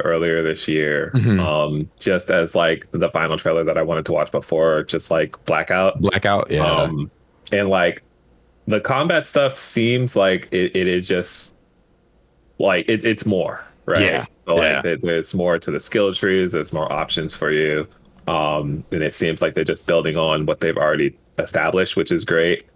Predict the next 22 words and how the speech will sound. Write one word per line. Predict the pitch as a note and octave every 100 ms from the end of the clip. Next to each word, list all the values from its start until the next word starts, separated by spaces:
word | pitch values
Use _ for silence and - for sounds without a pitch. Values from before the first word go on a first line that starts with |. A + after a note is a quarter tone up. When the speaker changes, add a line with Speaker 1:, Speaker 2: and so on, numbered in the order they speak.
| -
Speaker 2:
Right. | G2 F2+ E2
Speaker 1:
Um, | D#2+ D2+ D2 D2
and | F#2+ F2
then, | F2+
like, | E2+ E2+
the | E2
storytelling, | - F#2+ F#2 F#2 F2+ F#2 F2+ F2 F2+ F2+
just | F2 E2 - - -
e-, |
everything | A2 B2+ D3+ F3+ F3+ E3
seems | D3+ D3 C3
like | A#2+ G#2+
it's | A2+ -
just | G2+ G2
this | G#2 G#2
game, | A2+ G#2 G2+
but | F#2 E2 F#2
more | F2+ E2+
and | F2+ E2
better. | D2+ D2 C#2 - - -
Uh, | -
Speaker 2:
Right. | G#2 D2